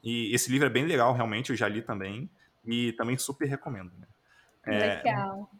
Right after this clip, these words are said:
Speaker 1: bom, pra gente fechar aqui, é, queria te pedir pra você falar pra gente, né, quem quiser falar contigo, como é que a pessoa faz?
Speaker 2: Então, gente, meu principal canal na, nas redes sociais é o LinkedIn, né? Foi através do LinkedIn que a gente se conheceu, né, Eduardo? Então,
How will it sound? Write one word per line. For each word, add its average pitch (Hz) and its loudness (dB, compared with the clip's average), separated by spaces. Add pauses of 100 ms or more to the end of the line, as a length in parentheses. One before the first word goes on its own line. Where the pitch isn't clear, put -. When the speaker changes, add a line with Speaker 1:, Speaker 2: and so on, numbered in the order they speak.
(360)
Speaker 1:
bom, 147 4
pra 120 2
gente 143 0
fechar 170 2
aqui, 196 -2 (200)
é, 120 4
queria 156 2
te - -10
pedir 247 0
pra 175 -2
você 180 2
falar 127 6
pra 123 0
gente, 123 -2
né, 101 -8
quem 135 -2
quiser 113 2
falar 98 0
contigo, 139 -4
como 120 -2
é 123 -2
que - -10
a - -20
pessoa 107 -6
faz? 113 -6 (840)
Speaker 2:
Então, 226 4
gente, 208 -4
meu 233 2
principal 277 2
canal 247 2
na, 214 0
nas 202 -2
redes 214 -2
sociais 233 2
é 220 6
o 233 4
LinkedIn, 240 2
né? 233 0
Foi 208 2
através 208 2
do 220 -8
LinkedIn 220 0
que 226 0
a - -2
gente 220 -2
se - -8
conheceu, 220 -2
né, 214 0
Eduardo? 208 -2
Então, 208 -2